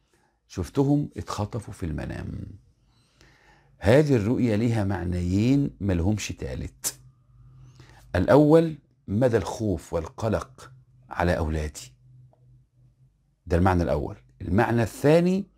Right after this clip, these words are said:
قد يكون هناك تعثر لأولادي في الدراسة. تمام كده؟ رؤية الخطف في المنام أحيانًا يفسر على إنه شيء مكروه، لكن أنا دائمًا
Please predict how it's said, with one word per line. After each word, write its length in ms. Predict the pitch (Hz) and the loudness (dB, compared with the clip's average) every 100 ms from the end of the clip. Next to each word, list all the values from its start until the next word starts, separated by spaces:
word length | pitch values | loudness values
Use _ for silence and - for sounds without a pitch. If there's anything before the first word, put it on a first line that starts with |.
| _ _ _ _ _ - | _ _ _ _ _ -2
قد 180 | 190 | 0
يكون 500 | 151 151 - 156 123 | 4 2 2 2 2
هناك 400 | 85 104 117 120 | 2 0 0 0
تعثر 720 | 104 - 95 113 127 - 107 90 | -4 -4 -4 -4 -6 -4 -4 -2
لأولادي 640 | 90 76 92 104 107 92 | -2 0 0 0 0 -2
في 80 | - | -6
الدراسة. 540 | 69 71 - - - - _ _ _ _ _ _ | -6 -6 -6 -10 -12 -16 _ _ _ _ _ _
تمام 240 | 82 92 | -2 0
كده؟ 300 | 85 123 156 - _ _ _ _ _ _ _ _ _ _ _ _ _ _ | 2 0 0 -6 _ _ _ _ _ _ _ _ _ _ _ _ _ _
رؤية 280 | 123 220 190 135 | 6 8 6 4
الخطف 400 | 107 165 170 127 | 0 -2 -2 -4
في 140 | 110 | -2
المنام 460 | 104 104 131 143 - | 0 0 0 0 -4
أحيانًا 720 | - 107 123 139 135 135 - - _ | -8 -2 0 2 2 0 -4 -12 _
يفسر 460 | 92 113 147 - 101 | -6 -4 -4 -2 -2
على 320 | 90 90 - 120 | 0 -2 -4 0
إنه 280 | 117 117 - | 0 0 -2
شيء 440 | - 127 135 - - | -2 2 2 0 -6
مكروه، 680 | 95 - 95 110 110 - - _ _ _ _ _ _ _ _ _ _ _ _ _ _ | -6 -4 2 4 4 0 -12 _ _ _ _ _ _ _ _ _ _ _ _ _ _
لكن 520 | 87 131 139 139 120 | 4 4 4 2 0
أنا 260 | - 98 90 | 0 -2 0
دائمًا 680 | 95 123 107 110 113 104 | 0 0 0 0 0 -2